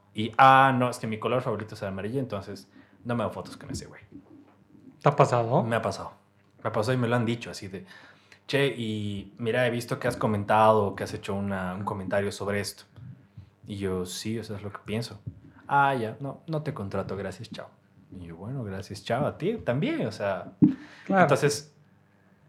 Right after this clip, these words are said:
Speaker 1: ¿cómo, cómo lo manejas tú? Porque yo llego a un punto en el que también he segmentado mi mercado.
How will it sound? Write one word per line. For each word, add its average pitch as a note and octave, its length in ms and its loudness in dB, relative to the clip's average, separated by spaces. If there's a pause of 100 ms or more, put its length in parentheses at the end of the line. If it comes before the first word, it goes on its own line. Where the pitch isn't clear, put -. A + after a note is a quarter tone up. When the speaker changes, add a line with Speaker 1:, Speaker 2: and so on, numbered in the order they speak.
(800)
Speaker 1:
¿cómo, F#3 220 0
cómo G#3+ 200 4
lo F#3+ 120 6
manejas B2+ 440 0
tú? - 180 -8
Porque A2 380 -6 (540)
yo D#3 120 6
llego F3 180 6
a - 40 8
un D3 100 2
punto C3 340 0
en C3 120 2
el G#2+ 160 -2
que F#2+ 400 -8
también A#2 240 0
he B2+ 40 2
segmentado G2+ 500 -2
mi G2 100 -4
mercado. F#2 500 -2